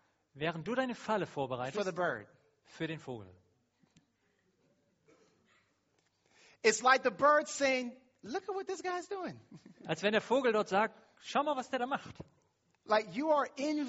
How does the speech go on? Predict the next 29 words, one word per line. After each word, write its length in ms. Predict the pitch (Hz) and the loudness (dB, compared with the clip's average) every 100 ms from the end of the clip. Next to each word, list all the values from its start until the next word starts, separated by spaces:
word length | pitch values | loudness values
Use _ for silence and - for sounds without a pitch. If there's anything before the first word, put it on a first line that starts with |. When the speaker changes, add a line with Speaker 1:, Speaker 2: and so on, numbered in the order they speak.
| 220 | 6
Speaker 2:
vain 480 | 320 277 202 196 302 311 - _ _ _ _ _ _ | 6 6 2 -2 -2 -4 -10 _ _ _ _ _ _
setting 400 | - - 262 262 | -8 2 4 4
a 60 | 247 | -2
trap 340 | - 240 196 | 0 0 0
for 100 | 175 | -6
me. 140 | 131 107 _ _ _ _ _ _ 143 | -12 -16 _ _ _ _ _ _ 0
Speaker 1:
so, 200 | 185 214 | 2 4
als 340 | 180 190 - 175 | 4 2 -4 0
wäre 200 | 185 202 | 2 2
das 180 | 196 | -2
umsonst, 840 | 190 175 156 269 214 269 - - - _ _ _ _ _ | -4 -4 6 6 4 -6 -12 -18 -20 _ _ _ _ _
diese 160 | 180 170 | -10 -6
Falle 260 | - 208 139 | -2 0 0
aufzustellen. 540 | 123 - - 104 95 _ | -4 -12 -18 -18 -20 _
Speaker 2:
Because 380 | 233 254 277 254 | -6 4 6 6
I 140 | 240 226 | 6 4
see 320 | - 285 254 | 2 -2 2
what 140 | 254 | 2
you're 160 | 247 226 | 2 -2
doing. 340 | 226 170 120 - - | -2 -4 -8 -8 -2
Speaker 1:
Denn 100 | 165 | -2
ich 140 | 139 | 0
sehe 160 | 185 302 | 2 4
ja, 120 | 214 | 4
was 180 | 165 - | 2 0
du 80 | |
da 100 | 151 | -2
machst. 420 | 131 104 - - _ _ _ _ _ _ _ _ _ _ _ _ _ _ _ 175 _ _ _ _ _ _ _ _ _ 139 | -2 -8 -16 -20 _ _ _ _ _ _ _ _ _ _ _ _ _ _ _ _ _ _ _ _ _ _ _ _ _ -16
Speaker 2:
Judas. 880 | 131 240 349 320 214 - - - - | -8 0 4 8 8 6 -10 -12 -14